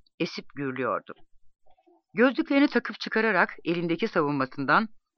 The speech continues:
yüksek sesli itirazlar dinlendiriyordu. Saltanatının en kanlı ve şanlı günlerindeymiş gibi tehditler savuruyordu güya.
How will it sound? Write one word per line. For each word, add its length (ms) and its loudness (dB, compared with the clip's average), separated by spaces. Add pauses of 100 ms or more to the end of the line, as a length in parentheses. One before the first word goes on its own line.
(340)
yüksek 360 -2
sesli 360 -4
itirazlar 560 0
dinlendiriyordu. 880 0 (440)
Saltanatının 840 -2 (220)
en 160 2
kanlı 300 4
ve 100 2
şanlı 320 2
günlerindeymiş 680 0
gibi 280 0 (380)
tehditler 480 4
savuruyordu 640 -2
güya. 420 -8